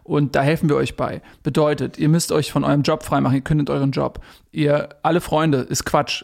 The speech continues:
Ey, ihr habt so viele Freunde, die ihr auf der Arbeit kennengelernt habt oder so, wo ihr gar nicht beeinflussen konntet, ob ihr das wolltet, so, äh, weg, alles weg. Die ziehen euch wieder rein in euer altes Leben. Alles, was euch reinzieht, alles, was, was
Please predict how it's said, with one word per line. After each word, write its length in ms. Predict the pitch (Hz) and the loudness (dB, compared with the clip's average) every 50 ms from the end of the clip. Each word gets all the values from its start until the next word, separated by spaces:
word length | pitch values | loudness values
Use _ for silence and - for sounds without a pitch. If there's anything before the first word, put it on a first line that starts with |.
| - - | -4 -2
Ey, 100 | 147 - | -2 0
ihr 160 | - - 143 | 0 0 0
habt 140 | 160 143 123 | 0 0 -2
so 80 | 185 | -2
viele 140 | 190 220 190 | -2 -2 -4
Freunde, 280 | - - 175 180 170 143 | -2 0 0 2 2 2
die 80 | 156 | 0
ihr 80 | 147 139 | 0 0
auf 80 | 143 | 0
der 80 | - 151 | 0 0
Arbeit 240 | 151 160 160 156 147 | 0 0 0 -2 0
kennengelernt 460 | - 151 147 143 135 131 139 143 156 | 0 2 2 2 2 2 0 0 0
habt 180 | 139 - - 147 | -2 -4 -4 -4
oder 140 | 139 143 | -4 -2
so, 180 | 135 147 147 143 - - - - - _ | 0 0 0 -2 -4 -14 -20 -20 -16 _
wo 140 | - 147 160 | -4 -2 0
ihr 180 | 165 160 160 | 0 0 0
gar 160 | 143 147 151 160 | 2 0 0 0
nicht 160 | 151 - - | -2 0 0
beeinflussen 420 | 147 151 165 156 175 156 - 156 | 0 0 2 0 0 -2 -2 0
konntet, 380 | - 139 135 131 147 156 - - _ _ _ _ _ _ _ _ _ _ _ _ _ _ _ | 0 0 0 0 -2 -4 -6 -16 _ _ _ _ _ _ _ _ _ _ _ _ _ _ _
ob 120 | - 180 - | -2 0 0
ihr 60 | 180 | 0
das 180 | 165 147 - - | 0 0 0 0
wolltet, 380 | 185 165 156 139 151 - - | 0 0 2 0 -2 -4 -4
so, 300 | - 143 - - - _ _ | -4 -4 -4 -4 -8 _ _
äh, 220 | 170 165 160 - - - | 0 0 0 -2 -6 -6
weg, 320 | 160 - 165 156 - - | -2 -2 -2 -2 -2 0
alles 260 | - 170 165 151 - - | 0 0 2 0 0 0
weg. 300 | 156 151 - - - _ | -2 -2 -2 -8 -10 _
Die 100 | - 143 | -6 -4
ziehen 240 | - - 190 196 180 | -2 0 0 2 2
euch 160 | 165 170 - | 0 0 0
wieder 200 | - 170 160 151 | 0 -2 0 0
rein 180 | 151 160 170 170 | 2 2 2 2
in 60 | 160 | 2
euer 160 | 151 156 156 | 2 2 2
altes 280 | - 156 156 147 143 135 | 2 0 0 0 -2 -2
Leben. 280 | 143 147 151 139 139 - | 0 0 2 2 2 2
Alles, 260 | - 175 196 190 - | 0 0 0 0 -2
was 120 | 185 - | -4 -2
euch 220 | 170 156 - - - - | -2 -4 -4 -6 -6 -2
reinzieht, 380 | - 156 170 190 180 - 147 | 0 2 2 2 0 0 -2
alles, 200 | - 165 185 180 | 0 0 0 0
was, 240 | 170 160 139 - - - | -2 -4 -4 -6 -4 -2
was 220 | 160 151 - | -2 -2 -2